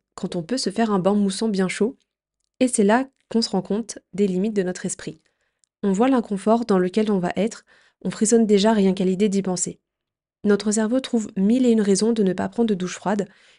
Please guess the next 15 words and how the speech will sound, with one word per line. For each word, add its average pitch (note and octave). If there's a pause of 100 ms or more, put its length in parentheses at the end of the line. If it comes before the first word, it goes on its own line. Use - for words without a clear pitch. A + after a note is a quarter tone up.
(160)
Il G3+
se G3
protège, G3+ (220)
il F#3
veut F#3
son F#3+
confort, F#3 (160)
et G3
c'est F#3+
normal. F3+ (360)
Le G3
cerveau, F#3+
il F3
est F3+
fait G3+